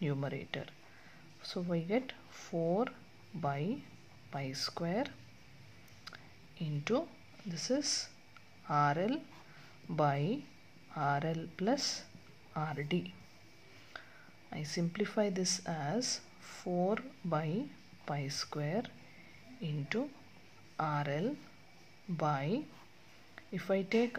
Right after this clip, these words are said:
R L common, I will get one plus R D by R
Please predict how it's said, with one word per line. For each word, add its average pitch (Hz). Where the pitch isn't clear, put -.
R 165
L 175
common, 170
I 165
will 156
get 208
one 185
plus 220
R 156
D 208
by 180
R 143